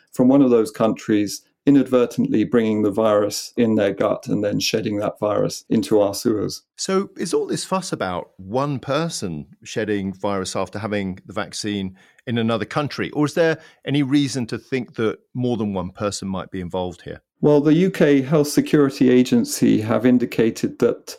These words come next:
Speaker 1: this virus may well be circulating locally, and the reason they've said that is because it's been detected since February this year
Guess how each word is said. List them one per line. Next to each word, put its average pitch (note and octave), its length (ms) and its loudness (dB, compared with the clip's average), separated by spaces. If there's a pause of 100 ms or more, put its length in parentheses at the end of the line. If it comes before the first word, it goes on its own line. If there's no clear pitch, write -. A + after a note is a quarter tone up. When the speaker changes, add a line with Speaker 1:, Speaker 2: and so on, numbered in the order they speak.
(120)
Speaker 1:
this B2 220 2
virus A#2+ 380 2
may A#2 220 4
well A2 240 4
be A2 160 2
circulating A2+ 720 0
locally, A2 640 2 (460)
and B2+ 100 4
the C#3 80 6
reason D#3 300 6
they've B2 240 4
said C3+ 300 0
that G#2 260 0
is - 120 -2
because B2 300 0
it's B2 160 0
been B2+ 180 4
detected B2+ 540 0
since - 500 0
February A2+ 420 0
this G#2 280 -2
year A2+ 380 2